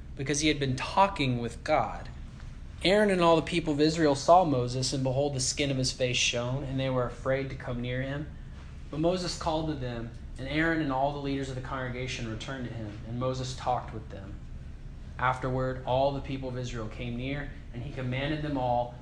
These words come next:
that the Lord had spoken with him in Mount Sinai. And when Mo-, Moses had finished speaking with them, he put a veil over his face. And whenever Moses went in before the Lord to speak with him, he would remove the veil until he came out.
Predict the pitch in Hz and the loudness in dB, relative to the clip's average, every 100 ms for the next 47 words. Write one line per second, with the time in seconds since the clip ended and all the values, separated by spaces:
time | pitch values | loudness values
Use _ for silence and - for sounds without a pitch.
0 | - 117 127 127 139 139 131 - - 139 | -10 -4 -2 2 2 2 -2 -4 0 0
1 | 143 147 131 135 - 151 147 123 117 110 | 0 -2 0 0 -2 -4 -2 0 0 -2
2 | - 131 135 143 143 143 143 - - 131 | -2 0 2 2 0 -2 -6 -12 -6 0
3 | 131 131 143 151 - 131 160 160 - 127 | 4 4 4 0 0 4 4 4 4 2
4 | - 156 156 - 135 127 127 123 117 - | 4 2 2 2 0 -2 0 2 2 0
5 | 113 113 120 117 - 117 110 123 131 131 | -2 -2 -4 -2 0 0 4 4 6 4
6 | 127 127 120 113 - 110 - 107 - - | 2 0 -2 -2 -2 -6 -4 -4 -4 -8
7 | - - - - - - - 165 185 208 | -10 -10 -10 -12 -12 -8 2 6 8 10
8 | 208 196 220 214 - 196 190 220 233 190 | 8 8 6 6 4 4 6 6 6 4
9 | 160 147 135 127 123 123 - 202 208 214 | 4 4 4 4 4 4 2 2 2 4
10 | 208 214 190 151 139 131 135 156 190 185 | 4 4 4 4 4 4 6 6 6 2
11 | 143 131 139 156 170 147 127 143 143 135 | 0 2 6 6 6 4 2 -2 -2 -2
12 | - 127 120 139 170 - | 0 0 2 2 2 -4